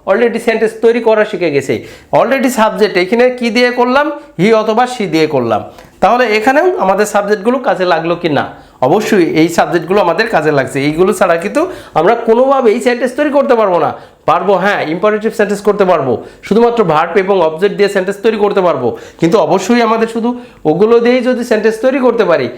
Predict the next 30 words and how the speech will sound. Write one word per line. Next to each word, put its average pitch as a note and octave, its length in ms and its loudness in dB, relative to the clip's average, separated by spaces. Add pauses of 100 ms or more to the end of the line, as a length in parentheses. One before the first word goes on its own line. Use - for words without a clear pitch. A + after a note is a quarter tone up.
(240)
শুধুমাত্র A#3 400 2
হবে G#3+ 260 2
কোথায়? G#3 440 -2 (240)
সেগুলো F#3+ 360 2
যে D3+ 120 2
open G3+ 200 2
the G#3 220 0
door, F3+ 160 4 (400)
close A3 240 2 (140)
the - 480 -2
door, D#3+ 240 2 (240)
আমরা E3 160 4
বলতে A3 260 2
পারি A3+ 280 0
যে F#3 140 -2 (100)
come G#3 220 0 (120)
here, F3+ 220 2 (360)
go F#3 180 4
there, G3 340 2 (320)
এরকম B3+ 340 2
ধরনের C#4 360 2
অর্থগুলো A#3+ 440 0
আমরা A3 140 0
করতে F#3+ 260 -4
পারি। C#3+ 200 2
কিন্তু G#3 440 0
আমরা G#3 440 0 (220)
সাবজেক্ট B2+ 840 -2
যখন C#3 500 2
আমরা F#3+ 480 0